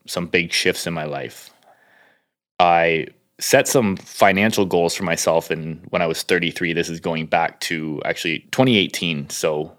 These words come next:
whatever the years are now that I'm kind of just putting it all out there, I'm just kind of spitballing here with you guys. I guess I am kind of tell-, <laughs> telling you my story here, but, and I don't really know where I'm going with this. It's just kind of, this is a,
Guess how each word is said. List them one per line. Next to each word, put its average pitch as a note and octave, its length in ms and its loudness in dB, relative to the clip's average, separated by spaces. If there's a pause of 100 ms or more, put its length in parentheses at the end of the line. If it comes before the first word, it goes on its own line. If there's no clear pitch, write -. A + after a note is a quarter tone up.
whatever F2 340 2
the E2 120 -4
years E2 280 -4
are E2 160 0
now E2 220 -4
that D#2 120 -6
I'm D#2 240 -10
kind E2 200 -4
of - 180 -8
just - 220 -12
putting F#2+ 180 2
it F2 80 0
all D#2+ 160 2
out E2+ 140 0
there, E2+ 100 2
I'm F2 80 0
just G#2 140 0
kind F2 160 2
of D#2+ 120 0 (580)
spitballing F#2+ 600 4
here F2 180 0
with E2 100 2
you E2 80 -4
guys. E2 300 0
I E2 80 0
guess F#2 160 2
I F2 60 4
am F2 160 0
kind D#2 180 -4
of D#2+ 80 -8
tell-, - 260 -6 (160)
<laughs> A#2+ 200 2
telling G2 260 6
you F#2 60 2
my E2+ 160 2
story F2 400 2
here, D2+ 180 -2
but, D#2+ 320 -2 (680)
and F#2+ 80 4
I G2 40 8
don't A#2 140 8
really G2 160 6
know F#2 160 4
where F2+ 100 4
I'm D#2+ 140 -2
going F2 240 0
with E2+ 120 -6
this. D2 200 -2
It's D2+ 180 -8
just - 220 -6
kind D#2+ 180 -2
of, D#2+ 100 -4
this F2+ 200 2
is E2 160 -6
a, E2 100 -4